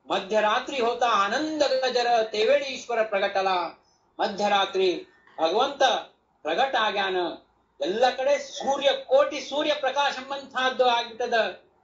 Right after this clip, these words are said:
ನೇತ್ರ ಝಾಂಕಿಯಲ್ಲೇ ಮಲ್ಹಾರ್ ದೀಕ್ಷಿತರ ಕಣ್ಣು ಆ ಪ್ರಕಾಶಕ್ಕ ಅವ್ರ ಕಣ್ ತೆಗಿಲಿಕ್ಕಾಗಿಲ್ಲ, ಕಣ್ ಮುಚ್ಕೊಂಡ್ಬಿಟ್ಟಾರ. ವಿಜಯ ಐಸೆ ಧಾಲೆ ಲಖ ಲಖಿತ, ಎಲ್ಲಾ ಕಡೆ ಲಖ ಲಖ ಲಖ ಅಂಬಂತಾದ್ದು, ಪ್ರಕಾಶ ಅಂಬಂತಾದ್ದು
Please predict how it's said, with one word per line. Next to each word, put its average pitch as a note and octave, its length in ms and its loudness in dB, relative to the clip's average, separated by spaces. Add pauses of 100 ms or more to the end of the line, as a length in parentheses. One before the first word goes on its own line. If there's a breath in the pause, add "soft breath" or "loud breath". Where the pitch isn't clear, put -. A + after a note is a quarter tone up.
ನೇತ್ರ C#4+ 360 0 (100)
ಝಾಂಕಿಯಲ್ಲೇ C4 560 2
ಮಲ್ಹಾರ್ A#3 460 0
ದೀಕ್ಷಿತರ C4 300 -14
ಕಣ್ಣು C4+ 440 -4
ಆ B3 260 2
ಪ್ರಕಾಶಕ್ಕ C4 680 -2
ಅವ್ರ B3+ 200 4
ಕಣ್ C4+ 280 -4
ತೆಗಿಲಿಕ್ಕಾಗಿಲ್ಲ, A#3 680 0
ಕಣ್ A3 200 -2
ಮುಚ್ಕೊಂಡ್ಬಿಟ್ಟಾರ. G#3 600 -2 (680 loud breath)
ವಿಜಯ C4+ 280 2
ಐಸೆ B3 320 -4
ಧಾಲೆ A3 360 -2
ಲಖ G3+ 200 -4
ಲಖಿತ, G#3 360 -4
ಎಲ್ಲಾ G3+ 400 2
ಕಡೆ A#3+ 220 -2
ಲಖ F#3+ 240 0
ಲಖ A3 200 0
ಲಖ A3+ 220 -2
ಅಂಬಂತಾದ್ದು, A#3+ 560 -2
ಪ್ರಕಾಶ F#3+ 420 -2
ಅಂಬಂತಾದ್ದು F#3+ 500 0